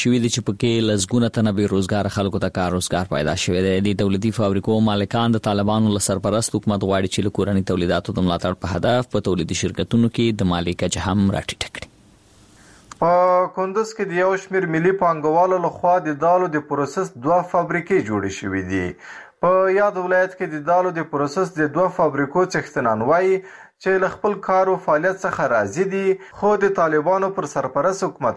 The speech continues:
Speaker 2: غږ کوي چې کورني تولیداتو څخه د ملاتړ په هدف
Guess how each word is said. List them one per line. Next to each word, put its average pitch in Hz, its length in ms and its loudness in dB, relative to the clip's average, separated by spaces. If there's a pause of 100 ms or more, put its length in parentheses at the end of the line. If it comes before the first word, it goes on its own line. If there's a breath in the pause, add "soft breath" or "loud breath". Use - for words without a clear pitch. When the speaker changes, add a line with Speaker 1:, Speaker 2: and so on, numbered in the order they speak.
Speaker 2:
غږ - 220 0
کوي 190 260 0 (460 loud breath)
چې 190 320 4
کورني 190 420 2
تولیداتو 185 640 0
څخه 185 240 -2
د 165 100 -2
ملاتړ 151 480 2
په 180 220 2
هدف 190 280 0